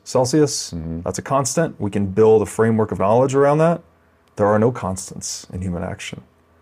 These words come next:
Speaker 1: It's constantly changing. It's all all these psychologies interlinked into the market process.
Speaker 2: God,
Speaker 1: So
Speaker 2: we're gonna derail on this, but I'm just gonna plant the flag to say, I think there will be a day where we actually realize that human interactions are completely predictable. Free will is a total myth,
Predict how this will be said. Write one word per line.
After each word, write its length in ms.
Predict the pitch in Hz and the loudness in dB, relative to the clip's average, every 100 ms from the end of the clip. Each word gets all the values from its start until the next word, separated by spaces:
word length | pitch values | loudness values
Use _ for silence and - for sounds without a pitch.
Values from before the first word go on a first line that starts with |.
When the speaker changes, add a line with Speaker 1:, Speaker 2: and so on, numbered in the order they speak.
| _ _ _ | _ _ _
Speaker 1:
It's 80 | - | -16
constantly 500 | - 120 123 - 101 | -4 -2 0 -2 -4
changing. 440 | 92 85 82 - - | -4 -6 -8 -10 -12
It's 140 | - - | -6 0
all 460 | 104 104 104 - - _ _ - | 4 6 4 2 -6 _ _ 0
all 140 | 117 | 2
these 200 | 127 117 | 4 4
psychologies 680 | - 110 120 120 110 110 95 | 2 2 4 4 4 2 0
interlinked 480 | 107 107 101 104 101 | 0 0 0 -2 -2
into 140 | 98 | -2
the 60 | 95 | 0
market 300 | 98 98 - | 0 -2 -2
process. 580 | 113 107 - - - - | 0 0 0 -8 -4 0
Speaker 2:
God, 60 | |
Speaker 1:
So 80 | 90 | 2
Speaker 2:
we're 140 | 80 95 | 2 2
gonna 180 | 95 | 2
derail 400 | 85 92 87 90 | 2 0 2 2
on 120 | 90 87 | 2 0
this, 160 | 85 | -2
but 100 | 92 | -2
I'm 120 | 87 87 | 0 0
just 160 | 87 | 0
gonna 160 | 95 85 | -2 -2
plant 360 | - 92 90 82 | -2 0 0 -2
the 60 | |
flag 340 | - 87 87 85 | -2 2 2 2
to 60 | |
say, 180 | 85 82 | 0 0
I 160 | - 98 | 2 2
think 220 | - 123 | 4 4
there 100 | 117 | 4
will 240 | 92 104 | 6 4
be 160 | 98 98 | 4 4
a 60 | 90 | 4
day 220 | 85 90 | 4 4
where 140 | 90 | 2
we 220 | 82 87 85 | 0 0 0
actually 340 | 82 85 87 | 0 0 -2
realize 560 | 80 82 82 80 80 - | 0 2 4 2 2 0
that 200 | 85 - | -2 -2
human 680 | - 90 87 85 85 85 - | -2 0 2 2 2 0 0
interactions 500 | 90 85 82 - 80 | 2 2 2 0 -4
are 60 | 80 | -6
completely 420 | 82 - 98 92 | -2 2 2 2
predictable. 460 | 92 87 - - 85 | 0 0 -2 -2 -4
Free 220 | - 90 | -2 0
will 180 | 85 82 | 2 2
is 120 | 76 | -2
a 40 | |
total 360 | 76 - 92 85 | -4 0 2 2
myth, 300 | 82 80 | 2 0